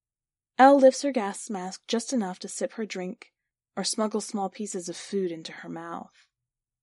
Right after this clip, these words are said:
She is studying Maria's father. He looks smaller and smaller with every hour that passes, bits of his old self discarded, making way for the new.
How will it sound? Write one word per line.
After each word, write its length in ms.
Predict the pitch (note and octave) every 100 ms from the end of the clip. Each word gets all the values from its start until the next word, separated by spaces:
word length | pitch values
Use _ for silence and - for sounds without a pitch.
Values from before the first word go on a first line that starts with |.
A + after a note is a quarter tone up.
| _ _ _ _ -
She 220 | - B3
is 80 | A#3
studying 520 | - B3 G3+ D#3+ D#3+
Maria's 460 | E3 E3+ E3 D#3
father. 560 | - F3+ F3 F3 G#3 G#3+ _ _ _ _ _ _ _ _ _ _ _ _ - _ _ _ _ _ _ _ _
He 160 | B3+
looks 220 | C#4 C4+ -
smaller 580 | - A#3 A3+ A#3 A#3
and 220 | A#3 G#3 G#3
smaller 480 | - G3+ F#3+ F#3
with 140 | F3 E3+
every 400 | - F#3 F#3+ F#3+
hour 300 | F3 F3 F3
that 160 | E3+ -
passes, 880 | - F3 E3+ - F#3 F#3 G3+ - - _ _ _ _ _
bits 240 | - C4 -
of 80 | A#3
his 160 | G#3+ -
old 280 | G3 G3 G3
self 380 | - F3 F3
discarded, 800 | - F3 - F3+ F3 F3 E3 F3 _ -
making 300 | G#3 G3+ F3+
way 180 | F3 F3
for 140 | -
the 120 | F3+
new. 460 | D#3+ E3+ E3 F3